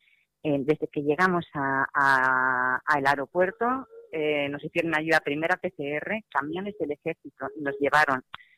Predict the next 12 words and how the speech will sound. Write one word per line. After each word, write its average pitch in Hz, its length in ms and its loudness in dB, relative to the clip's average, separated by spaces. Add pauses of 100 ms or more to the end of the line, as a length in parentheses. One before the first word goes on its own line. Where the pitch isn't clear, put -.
(140)
hasta 139 280 0
la 131 100 4
habitación 135 560 -2
de 123 260 -2
uno 139 200 0
de 139 80 -4
estos 143 200 -8
hoteles. 202 420 0 (520)
En 170 80 0
la 165 60 6
habitación 180 640 0 (460)
teníamos 208 360 -2